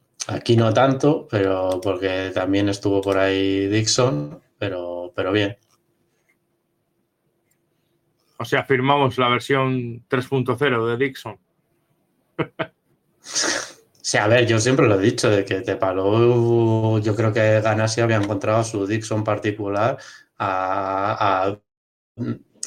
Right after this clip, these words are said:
Speaker 1: para sustituirle cuando se jubilara. Pero el problema es que Palou empezó a hacer el tonto con McLaren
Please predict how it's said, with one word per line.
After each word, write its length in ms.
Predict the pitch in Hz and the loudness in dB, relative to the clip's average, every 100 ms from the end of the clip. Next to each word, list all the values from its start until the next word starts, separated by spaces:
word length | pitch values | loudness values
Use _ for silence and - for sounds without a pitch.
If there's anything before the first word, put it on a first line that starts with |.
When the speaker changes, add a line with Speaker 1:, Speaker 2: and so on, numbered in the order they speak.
| - 117 | -12 -4
Speaker 1:
para 180 | 98 98 | -2 -2
sustituirle 540 | 104 - 101 92 110 | -4 -8 -8 -4 -2
cuando 180 | 110 98 | -2 -4
se 300 | - 95 92 | -8 -12 -12
jubilara. 560 | 95 90 95 120 104 - - _ - | -12 -8 -2 -2 -4 -10 -20 _ -4
Pero 140 | 101 | -4
el 60 | 90 | -2
problema 380 | 90 92 95 | -4 -2 -2
es 100 | 95 | -2
que 200 | - 98 | -2 -4
Palou 260 | 95 95 110 | 0 2 2
empezó 320 | 95 90 - | 0 -4 -8
a 20 | |
hacer 140 | 92 92 | -8 -8
el 60 | |
tonto 240 | - 113 92 | -8 -8 -6
con 120 | 87 | -10
McLaren 540 | 87 - 101 110 127 | -10 -4 -2 0 -2